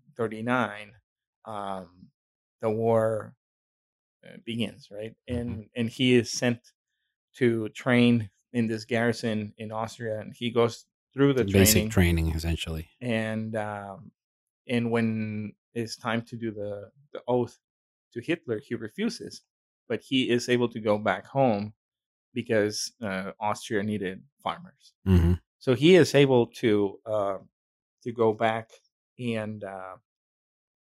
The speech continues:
Speaker 1: and continue working the land. But what happens that all of the other men in the village, uh, the able-bodied men at least,
Speaker 2: Mm-hmm.
Speaker 1: are at war fighting for Nazi Germany.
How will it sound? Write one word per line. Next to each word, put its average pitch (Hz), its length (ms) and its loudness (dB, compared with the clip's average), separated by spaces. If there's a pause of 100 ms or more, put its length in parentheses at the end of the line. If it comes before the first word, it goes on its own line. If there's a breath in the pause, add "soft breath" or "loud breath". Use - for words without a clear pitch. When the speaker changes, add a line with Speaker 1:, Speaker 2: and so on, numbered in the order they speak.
(240)
Speaker 1:
and 123 160 2
continue 127 440 2
working 110 400 -2
the 104 80 -12
land. 110 300 0
But 104 180 -2
what 113 180 -4
happens 123 480 -2
that 104 200 -8 (720)
all 127 360 8
of 117 280 -2
the 113 200 -6
other 107 600 0 (800)
men 104 680 0
in 113 160 -4
the 104 100 -10
village, 110 540 -4 (680)
uh, 110 180 -6 (120)
the 107 320 2
able-bodied 107 760 2
men 98 200 -10
at 98 160 -18
least, 101 380 -12 (100)
Speaker 2:
Mm-hmm. 87 100 0
Speaker 1:
are 98 480 0 (340)
at 110 140 -8 (100)
war 120 520 2 (120)
fighting 110 420 -2
for 104 380 -10 (340)
Nazi 107 320 -12
Germany. 123 480 -4